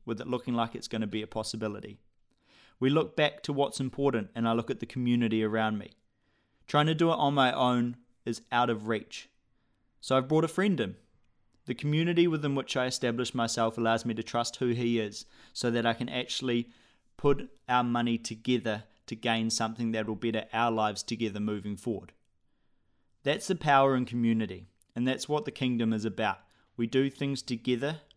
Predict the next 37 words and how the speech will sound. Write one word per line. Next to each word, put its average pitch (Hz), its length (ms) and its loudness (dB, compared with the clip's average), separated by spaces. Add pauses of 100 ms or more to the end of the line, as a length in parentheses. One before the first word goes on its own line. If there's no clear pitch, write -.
(100)
we 117 160 -2
trust - 400 -2
because 127 240 -4
our 117 120 0
hearts 117 380 0
are 127 60 -2
within 113 320 -2
God, 107 380 0 (420)
and 117 160 -2
we 123 100 -2
test 185 280 -4
each 165 180 -4
other's 160 220 -4
character, 127 720 -4
we 120 120 -4
communicate, 131 760 -2
we 110 120 -4
plan, 113 560 -4 (380)
we 123 80 -2
set 165 260 -4
the 165 80 -6
scale 139 540 2
and 123 120 -4
the 127 60 -2
responsibility 120 1040 -4 (260)
to - 80 -6
be 117 280 0 (260)
at 135 100 -2
an 127 200 0 (100)
area 135 380 4
that 113 200 -2
we 117 140 2
can 117 180 -2
meet 117 240 0
face 113 280 -4
to 113 100 -8
face 110 340 -4